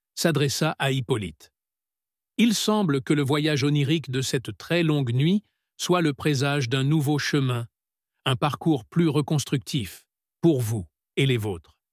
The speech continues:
Avez-vous déjà entendu parler de l'alchimie philosophique ? » Ces mots résonnèrent de manière étrange dans l'esprit d'Hippolyte.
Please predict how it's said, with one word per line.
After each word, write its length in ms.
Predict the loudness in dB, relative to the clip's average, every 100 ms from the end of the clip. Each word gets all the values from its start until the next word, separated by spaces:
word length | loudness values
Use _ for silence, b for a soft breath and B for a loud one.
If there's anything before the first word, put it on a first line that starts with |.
| _ _ _ -4
Avez-vous 400 | 2 2 2 2
déjà 360 | 2 2 0
entendu 400 | 0 0 0 0
parler 360 | 0 0 0 -2
de 120 | -2
l'alchimie 640 | 0 0 -2 -2 0 0 0
philosophique ? » 760 | 2 2 2 0 -4 -6 _ _ _ _ _ _ _ _ _ _ _
Ces 180 | 0 2
mots 220 | 2 0
résonnèrent 560 | 0 0 0 0 0 -2 _ _
de 80 | 0
manière 320 | 2 2 2
étrange 480 | 0 -2 -2 -2 -2
dans 120 | -2
l'esprit 380 | -2 -4 -2 -2
d'Hippolyte. 640 | -2 -2 -2 -4 -8 _